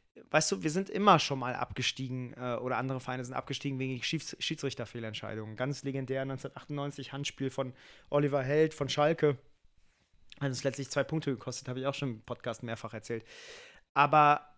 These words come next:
das ist halt eine Schiedsrichterfehlentscheidung, die ist ins Spiel mit eingepreist. Wenn du eine, wenn du eine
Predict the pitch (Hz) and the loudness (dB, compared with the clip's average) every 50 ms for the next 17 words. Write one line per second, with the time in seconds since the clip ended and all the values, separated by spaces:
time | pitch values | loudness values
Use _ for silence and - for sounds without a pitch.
0 | _ _ _ _ - - 143 - - 175 - 170 147 131 135 - - 160 - 165 | _ _ _ _ -4 -2 -2 0 0 2 4 4 4 6 4 4 4 2 2 0
1 | 143 - 143 120 - 127 123 117 - - 113 110 120 117 123 139 147 147 - - | -2 -2 -4 -8 -6 -8 -8 -8 -8 -8 -8 -8 -8 -8 -8 -8 -10 -10 -6 -4
2 | 143 147 143 - - - - 151 147 143 143 - 123 131 139 135 117 - - 113 | -2 -2 -2 -2 -4 -2 2 2 4 4 2 0 -2 -2 -2 -4 -4 -6 -6 -4
3 | 113 110 - - - 135 151 156 175 - - 151 147 147 143 143 135 - _ _ | -4 -4 -6 -4 -4 -2 0 0 -2 -2 -2 -2 -2 0 -2 -2 -4 -8 _ _
4 | _ _ _ _ - 139 139 139 143 139 135 135 131 131 131 131 131 127 123 | _ _ _ _ -4 -2 -2 0 0 -2 -2 -2 -2 -2 -2 -2 -2 -2 -4